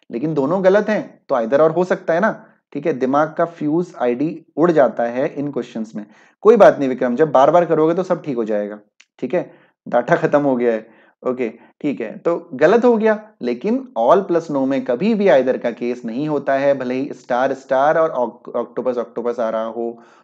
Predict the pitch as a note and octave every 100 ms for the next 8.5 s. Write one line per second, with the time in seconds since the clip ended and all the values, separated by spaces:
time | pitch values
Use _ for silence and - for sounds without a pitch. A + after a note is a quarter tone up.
0 | _ C3+ - B2 C3+ C3+ C3 C#3 C#3+ A#2+
1 | B2 B2 G3 - A#2 A2+ A2+ A2+ G#2+ D3
2 | D#4 - _ - A2+ A2+ D3 C3 - A2
3 | B2 F#3 B2+ A2 A2+ F3+ D#4 - _ -
4 | A2 A#2 A2+ D3+ - - _ _ C#3 C3
5 | G#2+ - - - _ _ B2+ G#3 B3 -
6 | _ C3 C3+ C#3 C#3+ D#3 D3 C#3+ D3 C#3
7 | C3+ E3 D3 - B2+ B2 B2 - A#2+ -
8 | - F3+ D#3 A2 -